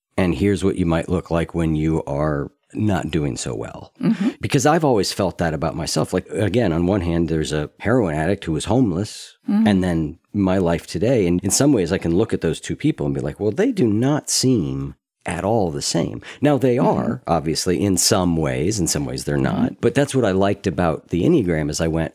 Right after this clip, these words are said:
Speaker 1: "Oh, yeah, like, I can see that is me at my worst, and that is
Speaker 2: Mm-hmm.
Speaker 1: me at my best." That makes
Speaker 2: Mm-hmm.
Speaker 1: sense, you know?
Speaker 2: Mm-hmm.
Speaker 1: Do you call those the arc of transformation?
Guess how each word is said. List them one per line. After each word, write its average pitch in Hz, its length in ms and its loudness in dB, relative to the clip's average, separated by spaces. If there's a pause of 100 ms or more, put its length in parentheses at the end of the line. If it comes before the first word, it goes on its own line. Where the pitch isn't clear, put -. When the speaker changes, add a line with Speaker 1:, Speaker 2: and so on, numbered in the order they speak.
(100)
Speaker 1:
"Oh, 127 300 4
yeah, 110 500 0
like, 76 280 -2
I 104 120 0
can 107 180 0
see 85 640 0 (540)
that 104 260 2
is 135 260 2
me 87 260 2
at - 100 -6
my 87 160 0
worst, 82 580 -2 (100)
and 82 280 -2
that 95 200 2
is 107 120 6
Speaker 2:
Mm-hmm. 101 80 2
Speaker 1:
me 90 160 2
at - 80 -6
my 78 180 -4
best." - 600 -8
That 92 200 0
makes 90 320 -4
Speaker 2:
Mm-hmm. 214 120 0
Speaker 1:
sense, - 500 -6 (100)
you 160 160 -4
know? - 180 -2
Speaker 2:
Mm-hmm. 185 260 -4 (240)
Speaker 1:
Do 127 100 4
you 151 80 4
call 156 300 2
those 123 260 2
the - 200 -4
arc 101 280 -2
of 92 220 -4
transformation? 123 960 0